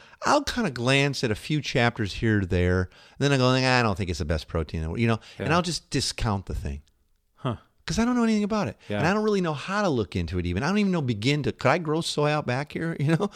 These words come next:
Speaker 2: Yeah.
Speaker 1: my lawn?
Speaker 2: You
Speaker 1: I
Speaker 2: might
Speaker 1: don't
Speaker 2: consult it when the beans are dying, right? Like,
Speaker 1: Yeah,
Speaker 2: "Yeah, I need to read a
Speaker 1: you know,
Speaker 2: chapter, maybe."
Speaker 1: maybe then, you know. So, uh, th-, uh, that's how people read the Bible. And that's how people chuck the Bible, too, and just go, even Christians go like,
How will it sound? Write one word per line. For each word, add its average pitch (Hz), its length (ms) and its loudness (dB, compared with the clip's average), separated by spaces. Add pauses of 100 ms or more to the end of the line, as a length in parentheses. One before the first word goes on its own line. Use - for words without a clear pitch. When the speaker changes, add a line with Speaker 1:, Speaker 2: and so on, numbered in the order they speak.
Speaker 2:
Yeah. 104 140 -4
Speaker 1:
my 127 120 4
lawn? 139 340 0
Speaker 2:
You - 60 -4
Speaker 1:
I - 20 4
Speaker 2:
might 151 140 6
Speaker 1:
don't 147 60 -2
Speaker 2:
consult 131 440 0
it 131 40 0
when 123 100 -2
the 120 80 0
beans 113 260 0
are 110 40 -2
dying, 107 340 0
right? 117 200 0
Like, 113 120 4
Speaker 1:
Yeah, 214 80 6
Speaker 2:
"Yeah, 233 160 6
I - 20 4
need 220 240 6
to 214 60 4
read 220 120 6
a 214 40 4
Speaker 1:
you 220 80 6
know, 196 240 6
Speaker 2:
chapter, 185 120 6
maybe." 185 80 4 (140)
Speaker 1:
maybe 180 60 2
then, 165 360 2
you 160 100 2
know. 147 120 4 (260)
So, - 240 2
uh, 185 180 0
th-, 220 280 -4
uh, 175 80 -2 (100)
that's 220 200 -2
how 247 120 -2
people 190 340 -4
read 127 280 -2
the 113 60 -4
Bible. 104 240 -2
And 98 80 0
that's 127 120 2
how 147 60 0
people 117 260 -8
chuck - 440 -4
the - 100 -10
Bible, 78 320 -4
too, - 180 -4
and 87 100 -4
just 82 180 -10
go, 85 180 -4
even 190 180 -4
Christians 175 380 -8
go 92 100 -2
like, 90 200 -4